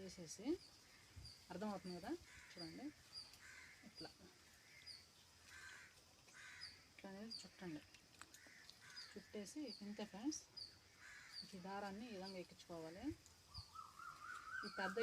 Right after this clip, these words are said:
ఏలుం పుల్ల ఎలా తయారు చేయాలో కూడా వీడియో చేస్తాను, చూడండి.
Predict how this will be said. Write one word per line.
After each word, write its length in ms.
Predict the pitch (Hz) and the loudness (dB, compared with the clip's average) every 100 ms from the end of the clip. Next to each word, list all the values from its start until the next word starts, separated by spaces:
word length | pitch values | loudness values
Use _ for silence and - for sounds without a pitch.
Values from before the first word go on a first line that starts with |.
| 220 | 12
ఏలుం 180 | 214 226 214 | 12 10 10
పుల్ల 200 | 196 180 185 190 | 6 6 8 8
ఎలా 120 | 214 208 | 8 6
తయారు 300 | 196 196 196 - | 6 6 4 2
చేయాలో 320 | 180 180 180 175 | 4 4 6 4
కూడా 140 | 202 233 | 4 6
వీడియో 200 | 208 220 - | 8 8 8
చేస్తాను, 400 | 165 - 170 214 349 - - - - | 4 6 4 4 2 -2 -16 -6 6
చూడండి. 340 | 214 196 | 8 8